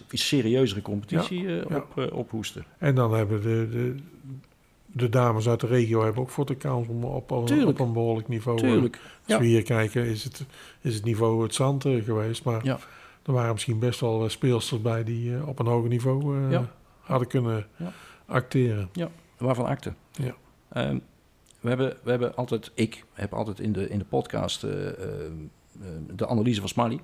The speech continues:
Speaker 2: Mhm.
Speaker 1: Smiley die,
Speaker 2: Ja.
Speaker 1: eh, ja, die, eh, ja, die, eh, die leest het voetbal en die, eh, die, die praat erover.
Speaker 2: Ja.
Speaker 1: Eh, Smiley is natuurlijk ook een hele grote vriend van de show. Door, eh, door regelmatig zitten we ook bij elkaar met,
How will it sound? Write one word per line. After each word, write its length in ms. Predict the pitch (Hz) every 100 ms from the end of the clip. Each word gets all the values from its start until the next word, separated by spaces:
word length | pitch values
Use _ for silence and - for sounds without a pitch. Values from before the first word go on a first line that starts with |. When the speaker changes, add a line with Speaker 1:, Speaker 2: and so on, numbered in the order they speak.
| - _ _
Speaker 2:
Mhm. 280 | - 117 120 156
Speaker 1:
Smiley 380 | - 107 101 92
die, 200 | 98 -
Speaker 2:
Ja. 180 | 135
Speaker 1:
eh, 100 | 98 98 - - - -
ja, 180 | 120 98
die, 340 | 110 104 95 92
eh, 100 | 95 - - - _
ja, 160 | - 92
die, 340 | 95 95 92
eh, 80 | 98 104 - _ -
die 120 | 95
leest 240 | 104 113 -
het 100 | -
voetbal 500 | 120 113 123 120 -
en 140 | 101
die, 380 | 95 98 98 98
eh, 120 | 95 92 85 -
die, 240 | 104 92 82
die 100 | 104
praat 300 | 113 120 120
erover. 380 | 117 123 120 131
Speaker 2:
Ja. 760 | - 185 - - - - - -
Speaker 1:
Eh, 80 | - - - - 87
Smiley 280 | - 117 104
is 60 |
natuurlijk 280 | 98 110 107
ook 40 | 101
een 60 | 107
hele 120 | 104
grote 240 | 107 101
vriend 240 | 92 127 131
van 120 | 107
de 60 |
show. 320 | 104 156 151 160 -
Door, 420 | 104 117 107 107
eh, 160 | 107
door 120 | 98 113
regelmatig 500 | 110 107 107 95 -
zitten 200 | 107 104
we 60 |
ook 60 | 107
bij 120 | 107
elkaar 400 | 104 113 113 107
met, 100 | 110